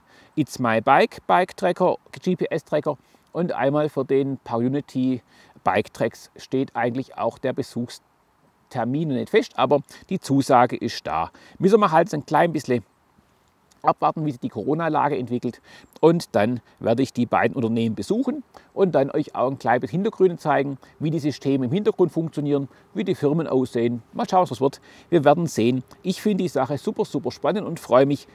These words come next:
riesig drauf über das neue Format zu Besuch bei. Habe auch schon mit ein paar neuen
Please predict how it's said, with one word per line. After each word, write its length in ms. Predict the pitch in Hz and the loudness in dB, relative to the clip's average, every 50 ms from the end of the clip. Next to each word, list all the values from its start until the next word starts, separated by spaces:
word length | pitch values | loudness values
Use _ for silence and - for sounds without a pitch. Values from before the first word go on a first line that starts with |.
| - | -10
riesig 460 | - 117 120 160 190 190 208 190 - | -4 2 4 4 4 4 2 -2 -4
drauf 400 | - - 151 147 147 143 - - - _ _ - - - | 0 4 6 6 6 4 2 -4 -20 _ _ -20 -12 -6
über 200 | - 156 139 165 | -2 2 2 4
das 120 | 151 - | 2 2
neue 240 | 135 123 123 135 139 | 2 4 4 4 4
Format 440 | - - 131 117 107 92 98 107 - | 4 2 2 2 2 2 0 0 -2
zu 260 | - - - - 117 | -4 -10 -8 -6 -6
Besuch 480 | 104 - 110 - - 104 107 101 - - - | -4 -6 -6 -6 -4 -4 -4 -6 -8 -10 -8
bei. 300 | - 92 90 87 98 90 - _ - - - - - | -6 -4 -4 -4 -6 -8 -12 _ -20 -20 -20 -10 -4
Habe 140 | - 175 185 | 0 2 2
auch 40 | 196 | 2
schon 120 | - 196 | 2 0
mit 100 | 190 185 | -2 -2
ein 20 | - | -2
paar 380 | - 147 135 135 139 - - | 0 2 4 4 4 2 0
neuen 460 | 156 156 175 220 254 277 294 277 - | -2 0 2 2 2 0 -4 -6 -8